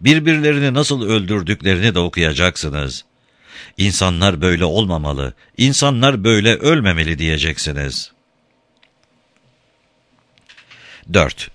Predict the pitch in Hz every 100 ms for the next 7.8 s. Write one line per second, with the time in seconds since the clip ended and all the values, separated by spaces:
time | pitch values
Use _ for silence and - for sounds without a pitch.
0 | - 139 160 165 175 160 - 139 139 123
1 | 123 104 101 87 95 92 80 69 71 64
2 | _ _ _ _ _ _ _ - - -
3 | - 131 165 180 175 190 131 87 80 -
4 | 80 80 80 104 87 80 80 80 76 80
5 | 76 104 95 110 107 139 101 113 101 -
6 | 120 92 87 78 82 85 87 _ 90 -
7 | 92 80 85 80 80 80 73 92